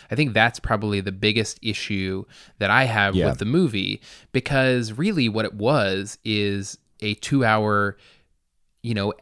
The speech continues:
Speaker 1: episode, you know, add-on to the very last episode of the series. Like, it didn't feel
Speaker 2: Right.
Speaker 1: like a movie to me, because really what it was is a, a series of flashbacks that, that again,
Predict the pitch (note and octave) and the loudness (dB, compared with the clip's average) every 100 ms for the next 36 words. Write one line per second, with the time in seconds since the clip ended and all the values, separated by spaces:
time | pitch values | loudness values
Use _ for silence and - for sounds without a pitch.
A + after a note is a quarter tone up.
0 | _ - B2 B2 - A#2+ A2+ G#2+ - - | _ 0 2 2 4 4 4 2 -6 -20
1 | - A#2+ G2 F#2+ G2+ - - - - B2 | -8 -4 -2 -4 -6 -10 -20 -8 4 6
2 | C3+ G2 G2+ G#2+ C3 A2 G2+ G#2+ A2 A2 | 6 4 0 -2 -2 0 0 2 2 0
3 | G2+ G#2 - - G#2 - A2 G2+ G2+ F3 | 0 -2 -4 -8 -10 -2 -2 -2 -2 -2
4 | D#3 D2 A#2+ A2 A2 B2+ B2+ F3 D3+ - | -2 -4 -8 -4 -2 -2 -2 -2 -2 -4
5 | E3 E3 E3+ C3 A2+ A2 G#2+ C3+ A#2 G2+ | 2 4 6 4 0 -2 2 2 2 -2
6 | - G2+ F#2 - G#2+ - A2+ G#2+ G2+ G#2+ | -4 -8 -8 -6 -6 0 2 2 -2 0
7 | D#3+ C#3+ A2 G#2+ C#3+ D#3+ A#2+ G#2+ G#2 G#2 | 2 2 2 0 0 0 2 0 0 -2
8 | - - - - - - G#2 - A#2 - | -10 -20 -20 -20 -16 -6 -6 -2 -4 0
9 | B2+ D3 C#3+ - A2 A2+ - A2+ A#2+ - | 0 0 -2 0 0 0 0 0 0 -4
10 | G#2+ G2 - - G2+ F#2+ G#2+ A2+ G2+ G#2 | -4 -4 -4 -4 -4 -2 0 0 2 -2
11 | G#2+ | -6